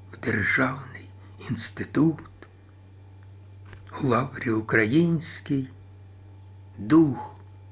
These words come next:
російський, і навіть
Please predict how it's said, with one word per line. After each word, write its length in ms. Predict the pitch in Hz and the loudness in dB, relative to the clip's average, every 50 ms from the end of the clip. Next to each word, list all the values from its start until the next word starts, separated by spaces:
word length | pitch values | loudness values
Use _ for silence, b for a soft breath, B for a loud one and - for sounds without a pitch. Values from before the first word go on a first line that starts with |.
| - - - | -8 -2 2
російський, 1080 | 139 135 131 - - - - 151 160 160 151 135 - - - - - - 143 113 110 98 - - - - - - - - - - - - - - - - - - - - - - - - - - - - | 4 4 4 4 0 0 2 2 2 2 0 -2 -4 -6 -8 -10 -8 -8 -8 -8 -8 -8 -14 -18 -20 -20 -20 -20 -20 -20 -20 -20 -20 -20 -20 -20 -20 -20 -20 -20 -20 -20 -20 -20 -20 -20 -20 -20 -20 -6
і 120 | - - 165 | 2 6 8
навіть 400 | 190 190 185 185 190 180 - | 8 8 8 8 4 2 0